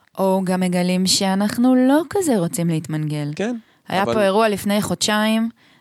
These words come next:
Speaker 1: ענק, בחינם, אה, גלילאו, בנאות מרדכי. אה, אני הלכתי לשדר ברדיו שמה, ב-, היה לי איזה שעתיים נגיד, אה,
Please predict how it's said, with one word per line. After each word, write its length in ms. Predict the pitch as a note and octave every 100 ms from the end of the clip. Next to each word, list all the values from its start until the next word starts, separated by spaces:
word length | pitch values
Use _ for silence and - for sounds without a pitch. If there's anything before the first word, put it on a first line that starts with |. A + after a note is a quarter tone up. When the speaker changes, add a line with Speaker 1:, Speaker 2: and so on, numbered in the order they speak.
| -
Speaker 1:
ענק, 600 | F3+ F#3+ A3 A3+ A3+ - -
בחינם, 760 | - - E3 F3+ G#3 A3 A3 A3 - _
אה, 40 | E3+ E3 D#3+ D3+
גלילאו, 720 | D#3+ D#3 E3 G#3 G#3+ G#3+ A3 -
בנאות 360 | - D#3+ E3 F#3
מרדכי. 680 | E3+ D#3 - A3 A#3+ B3 B3 - - - - _ -
אה, 60 | E3+ D#3+ D#3+ D#3 D#3 D#3 D#3 D#3+ - _
אני 580 | F3 F3+ F#3 F3+ F3 F3
הלכתי 380 | - E3+ E3+ F#3+
לשדר 360 | F3+ F3 E3 E3+
ברדיו 420 | D#3+ F3 F3+ G#3
שמה, 400 | - A#3 B3 C4 G#3
ב-, 400 | E3+ D#3+ D#3 D#3 E3 - -
היה 140 | E3+
לי 80 | E3
איזה 160 | E3 D#3
שעתיים 520 | - E3 E3 F#3+ G3
נגיד, 340 | F#3+ F3
אה, 60 | E3